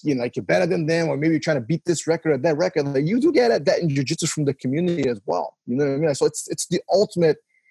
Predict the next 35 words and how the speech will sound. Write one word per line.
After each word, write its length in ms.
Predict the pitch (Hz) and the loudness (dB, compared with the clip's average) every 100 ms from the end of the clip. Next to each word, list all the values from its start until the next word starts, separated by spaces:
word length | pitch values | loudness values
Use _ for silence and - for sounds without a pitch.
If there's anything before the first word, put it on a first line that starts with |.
| _ _ - | _ _ -6
expression 600 | - - 170 180 - 151 | -6 -2 2 2 2 0
of 200 | 131 - - _ _ - | 0 -2 -18 _ _ -2
competitiveness, 880 | 139 - 156 180 175 202 214 - - | -2 2 4 4 4 2 2 0 0
but 80 | 143 | 0
also 380 | 143 156 - 143 | 2 2 2 -2
the 120 | 135 | 2
ultimate 280 | 147 147 135 | 0 0 -4
expression, 760 | - - 147 143 143 131 131 - | -4 -2 -2 -2 -4 -2 -4 -6
expression 840 | 120 120 - - 147 143 151 135 - | -8 -8 -14 -2 0 0 -2 -4 0
of 400 | 127 123 117 110 _ _ _ - | 0 2 -2 -10 _ _ _ -2
just, 340 | 196 - - _ _ _ _ _ _ _ _ | -2 -2 -8 _ _ _ _ _ _ _ _
you 80 | 208 | 0
know, 140 | 147 | 2
self-improvement, 1040 | 123 190 190 - 170 - 226 247 165 139 117 - | 0 2 2 4 0 4 4 4 4 2 -2 -2
even 240 | 180 190 | 2 2
if 140 | 175 | 2
you 60 | 175 | 0
compare 480 | - 156 - 160 156 | 0 0 4 4 4
it 100 | 139 | 2
to, 80 | 127 | 2
like, 180 | 123 | 2
some, 500 | - 139 135 123 117 | 2 0 2 2 0
some 220 | 104 127 104 | -2 -4 -2
video 300 | 123 175 139 | 0 2 4
game 220 | 127 120 | 2 0
that 100 | 110 | -2
the 80 | 117 | -4
kids 260 | - 120 | -6 -4
are 40 | 117 | -4
so 180 | - | -2
addicted 400 | 139 123 - 123 | -2 -2 -6 -10
to 100 | - | -6
nowadays, 500 | 123 107 104 104 107 104 | -4 -4 -6 -10 -10 -12
you 80 | |
know? 120 | 113 | -14